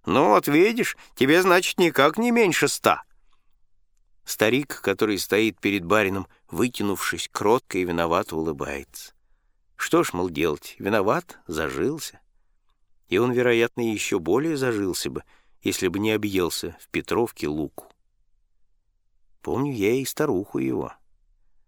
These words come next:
Всё, бывало, сидит на скамеечке на крыльце, согнувшись,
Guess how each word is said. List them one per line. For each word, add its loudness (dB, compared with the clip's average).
Всё, -2
бывало, 0
сидит -6
на -6
скамеечке -2
на -8
крыльце, -6
согнувшись, -6